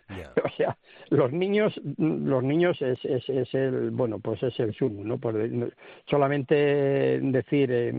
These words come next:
Speaker 2: estoy ahí, me dejan, me dejan meterme al lado de todos estos animales, eh, veo a los reyes, los veo, los veo cara a cara, son mis compañeros por unos
Speaker 1: Claro.
Speaker 2: minutos.
Speaker 1: Claro.
Speaker 2: Eh, claro,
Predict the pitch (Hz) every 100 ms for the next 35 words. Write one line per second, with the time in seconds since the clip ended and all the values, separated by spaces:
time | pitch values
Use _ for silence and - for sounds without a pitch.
0 | 127 123 - 120 - 151 135 131 151 135
1 | 117 123 - - _ - 131 123 139 -
2 | 143 139 135 127 139 - 143 139 131 120
3 | 143 147 143 135 - - - - - 123
4 | 135 151 135 127 143 139 123 123 - 147
5 | 127 120 131 143 123 117 131 135 131 131
6 | 123 139 156 147 123 135 160 139 120 -
7 | - - - - - 127 120 117 160 156
8 | - - - 123 110 165 - 160 156 -
9 | 170 135 110 - 165 170 151 147 143 139
10 | 139 143 151 127 - 170 143 127 139 151
11 | 196 175 - 147 160 160 143 147 180 147
12 | 135 127 _ - - - - 160 139 131
13 | - _ _ _ - - 156 196